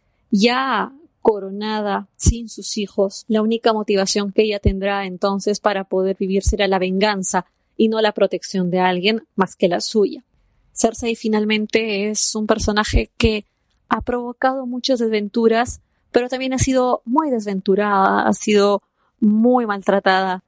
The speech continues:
Ella fue la madre que no moriría por sus hijos, sino que mataría por sus hijos, es lo que ella es,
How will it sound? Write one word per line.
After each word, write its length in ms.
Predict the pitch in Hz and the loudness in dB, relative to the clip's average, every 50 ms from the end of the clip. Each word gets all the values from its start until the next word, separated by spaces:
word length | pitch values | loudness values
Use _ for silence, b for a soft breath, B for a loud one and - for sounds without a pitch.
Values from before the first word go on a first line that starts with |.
| _ _ _ _ _ _ _ _ | _ _ _ _ _ _ _ _
Ella 280 | - 240 247 254 254 247 | -4 -2 -2 -4 -6 -6
fue 500 | - - 247 240 240 240 240 240 - _ _ | -4 0 0 2 2 2 0 0 -2 _ _
la 160 | - 214 208 202 | 2 2 2 4
madre 500 | 208 214 220 220 226 226 233 240 233 - - | 2 2 2 2 2 0 -2 -4 -4 -4 0
que 380 | - 220 208 208 202 202 - - | 2 2 2 2 0 -2 -4 -4
no 260 | 220 208 214 226 233 233 | -2 0 0 2 2 2
moriría 400 | 247 269 247 226 180 190 202 220 | 2 2 0 0 0 0 -2 -2
por 160 | - 233 202 | -4 -6 -8
sus 180 | 196 190 - 214 | -6 -4 0 0
hijos, 320 | 208 - - 214 214 - | 0 0 0 0 0 0
sino 320 | - - 196 196 196 202 | -2 -2 -2 -2 -2 0
que 160 | - - 214 202 | 0 0 0 2
mataría 480 | 196 190 - - 185 214 254 247 208 | 2 0 0 0 -2 -2 -2 -2 -2
por 180 | - 190 190 180 | -4 -4 -8 -6
sus 200 | - 190 - 190 | -8 -6 -4 -4
hijos, 420 | 180 - - - 254 - - - - | -4 -2 -2 -2 -2 -2 -4 -6 -4
es 140 | 208 208 190 | -2 -2 -2
lo 120 | 190 175 | -2 -2
que 120 | - 196 185 | -2 -2 0
ella 240 | 185 196 196 190 | 0 0 0 0
es, 320 | 190 196 202 - - - | 0 0 -2 -4 -6 -10